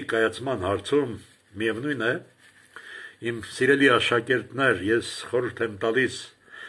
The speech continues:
և ասում եմ տա Աստված, որ ձեր դպրոցական, ուսանողական տարիներին դուք գտնեք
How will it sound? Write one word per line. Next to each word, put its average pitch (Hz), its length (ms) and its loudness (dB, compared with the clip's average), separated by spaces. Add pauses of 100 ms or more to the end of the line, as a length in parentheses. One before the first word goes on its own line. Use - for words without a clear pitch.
(100)
և 117 460 2 (400)
ասում 117 340 -4
եմ 107 160 -4
տա 127 160 0
Աստված, 120 600 0
որ 110 340 2 (800)
ձեր 147 380 6 (1700)
դպրոցական, 120 920 2 (260)
ուսանողական 117 880 -2
տարիներին 120 640 4 (2000)
դուք 123 260 -2
գտնեք 123 520 2